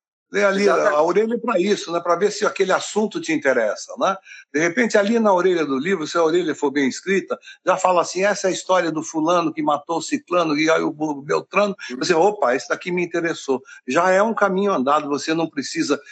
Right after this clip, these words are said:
Speaker 1: de, da orientação de ninguém. Ah, na verdade, a grande orientação onde você tem que buscar é no seu interior. O que que te satisfaz? O que que você gosta? Você gosta de futebol? Eu tenho certeza que se você entrar num, qualquer livraria, boa livraria, e perguntar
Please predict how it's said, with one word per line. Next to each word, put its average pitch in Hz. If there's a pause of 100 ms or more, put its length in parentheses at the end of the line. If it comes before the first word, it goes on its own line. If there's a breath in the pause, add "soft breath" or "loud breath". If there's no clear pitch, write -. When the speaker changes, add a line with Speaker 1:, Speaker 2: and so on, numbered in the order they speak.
(160 loud breath)
Speaker 1:
de, 123
da 139
orientação 151
de 156
ninguém. 131
Ah, 131
na 156
verdade, 175 (240 loud breath)
a 123
grande 170
orientação 135
onde 156
você 131
tem 127
que -
buscar 135
é 202
no 202
seu 202
interior. 185 (320 loud breath)
O 135
que 220
que -
te 190
satisfaz? 104 (220 loud breath)
O -
que 208
que 202
você 156
gosta? 98 (220 loud breath)
Você 165
gosta 185
de 131
futebol? 113 (240 loud breath)
Eu 143
tenho 196
certeza 147
que -
se -
você 139
entrar 165
num, 147
qualquer 147
livraria, 131
boa 139
livraria, 110 (240 loud breath)
e -
perguntar 139